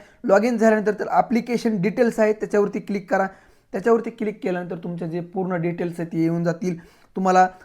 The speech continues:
महाकृषी ऊर्जा अभियान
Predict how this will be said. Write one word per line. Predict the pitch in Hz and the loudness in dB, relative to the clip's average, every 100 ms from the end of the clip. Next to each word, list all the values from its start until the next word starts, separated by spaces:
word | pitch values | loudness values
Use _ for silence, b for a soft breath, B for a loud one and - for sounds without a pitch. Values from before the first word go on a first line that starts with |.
| - | -8
महाकृषी | 202 185 208 214 214 - _ _ 208 202 208 214 | 0 2 4 4 2 -8 _ _ -4 -2 -2 -2
ऊर्जा | 190 185 160 185 180 - | 0 -2 4 6 6 4
अभियान | - 165 170 165 | -4 0 0 0